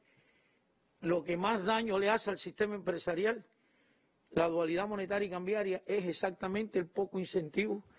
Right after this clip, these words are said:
a las exportaciones. Hay desequilibrios macroeconómicos en la economía que hay que resolver. Si tú me dijeras que explicara los desequilibrios macroeconómicos que hay,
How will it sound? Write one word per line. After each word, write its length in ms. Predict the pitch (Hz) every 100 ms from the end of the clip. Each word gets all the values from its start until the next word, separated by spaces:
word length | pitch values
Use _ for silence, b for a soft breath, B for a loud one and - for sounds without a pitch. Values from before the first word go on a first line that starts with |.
| b b b
a 120 | 156
las 180 | 156 131
exportaciones. 800 | 143 - 165 - 196 220 214 214 269 - B B B B B B B B B B B
Hay 260 | - 240 247
desequilibrios 800 | 208 - 190 151 170 240 226 160
macroeconómicos 800 | 170 156 156 139 156 202 214 190
en 40 | 170
la 60 | 147
economía 400 | 160 156 180 294 - - _ B B B B
que 120 | - 170
hay 80 | 170
que 140 | 175
resolver. 600 | 143 151 156 131 156 190 277 - B B B B - _ _ B B B B B B -
Si 200 | - 156
tú 120 | 180
me 120 | 202
dijeras 280 | 202 220 214
que 80 | 190
explicara 420 | - 185 202 214
los 140 | 196
desequilibrios 720 | 175 165 160 165 170 175 202 202
macroeconómicos 720 | 180 180 165 180 196 202 190
que 120 | 190
hay, 340 | 196 226 -